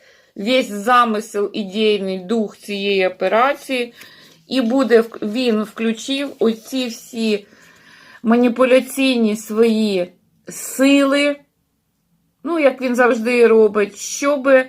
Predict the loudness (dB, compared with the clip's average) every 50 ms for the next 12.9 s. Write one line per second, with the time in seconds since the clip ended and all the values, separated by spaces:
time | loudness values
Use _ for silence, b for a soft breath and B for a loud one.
0 | -6 _ -4 -2 -2 -2 -2 -4 -8 -10 -6 -6 -2 0 2 2 2 2 0 -4
1 | -10 -10 -10 -10 -8 -8 -8 -8 -8 -8 _ -8 -8 -6 -8 -10 -14 _ _ _
2 | _ -14 -10 -8 -4 -4 -4 -4 -4 -4 -2 -2 -2 -2 -4 -8 _ -4 -2 -2
3 | 0 0 -2 -2 -6 -12 _ _ -12 -8 -6 -6 -6 -6 -8 -14 -20 -10 -4 0
4 | 2 2 4 4 2 2 0 0 -2 -4 -4 -6 -12 _ _ _ -4 0 0 0
5 | 0 -2 b b b b b b b -6 -2 -2 -2 -2 -4 -8 -8 -4 -4 0
6 | 2 2 2 2 2 -2 -4 -4 -6 -10 -8 -6 -6 -4 -4 -6 -10 -16 _ _
7 | _ _ _ _ _ -10 -6 -6 -6 -4 -4 -4 -4 -4 -4 -6 _ -8 -8 -8
8 | -8 -8 B B B B B B B -2 -2 -2 0 0 0 0 0 0 -2 -4
9 | -8 -8 -6 -4 -2 0 0 0 0 0 0 0 0 0 2 2 0 0 0 0
10 | -2 -2 -2 -4 B B B B B B B B B B B B _ -6 -2 0
11 | 0 0 0 -2 -4 -6 -6 -6 -4 -6 -6 -6 -4 -4 -4 -4 -2 -2 -2 -2
12 | -2 -4 -8 -6 -6 -4 -4 -2 -4 -2 -2 -2 0 0 0 0 0 -4